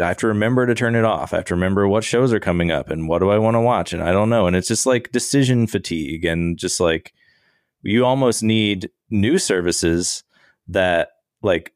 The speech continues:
cancel your old ones when you want them to, you know, right? Like, just a big <laughs> dashboard that's like,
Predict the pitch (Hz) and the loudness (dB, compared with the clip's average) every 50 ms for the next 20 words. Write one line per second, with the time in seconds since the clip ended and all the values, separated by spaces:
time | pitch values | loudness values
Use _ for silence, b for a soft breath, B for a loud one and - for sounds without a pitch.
0 | - - - 120 123 120 - - 104 98 92 90 90 82 92 107 98 95 90 82 | -16 -8 -4 -2 -2 -2 0 0 0 2 2 2 2 2 0 0 0 0 0 0
1 | 80 80 82 82 - - - - 87 92 87 87 87 85 85 85 82 82 80 - | 0 -2 -4 -6 -8 -10 -12 -8 -4 -2 -2 0 0 0 0 0 0 -2 -4 -8
2 | 78 80 - - - - 95 101 98 92 87 85 85 87 87 87 85 90 90 - | -10 -10 -8 -8 -8 -8 -8 -6 -4 -2 0 2 2 2 2 2 0 -2 -2 -2
3 | 98 - - 101 87 123 123 135 127 131 117 110 113 - - - _ _ - - | -4 -2 -2 -4 -2 0 0 0 0 -2 -4 -8 -12 -12 -14 -18 _ _ -4 -2
4 | 107 107 107 - - - - 104 87 82 85 87 82 85 85 - - 87 80 80 | -2 -2 -2 -4 -8 -6 -4 -2 0 0 0 -2 -2 -2 -4 -2 -2 0 0 0
5 | 85 - - | 0 -4 -8